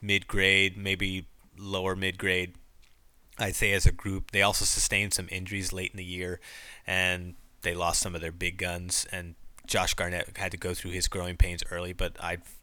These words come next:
throw him in the fire. He's your first round pick. Buckner's out there having more defensive snaps than any other rookie,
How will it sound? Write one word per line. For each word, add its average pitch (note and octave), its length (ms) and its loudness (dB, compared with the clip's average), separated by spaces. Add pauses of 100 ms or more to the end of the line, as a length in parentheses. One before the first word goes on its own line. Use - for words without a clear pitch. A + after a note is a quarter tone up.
(120)
throw F#2 140 -2
him G2 80 -2
in G2 80 -2
the F#2+ 80 -6
fire. G#2 300 2
He's F2 160 -6
your F2 80 -6
first - 240 -2
round F#2 200 -4
pick. - 360 4 (120)
Buckner's F#2 380 -2
out E2+ 220 -4
there F2 220 -4
having F2 280 -6
more F2 220 -8
defensive F2 400 0
snaps F2 300 -2
than F2 100 -8
any F2+ 160 -6
other F#2+ 160 -2
rookie, F2 400 -8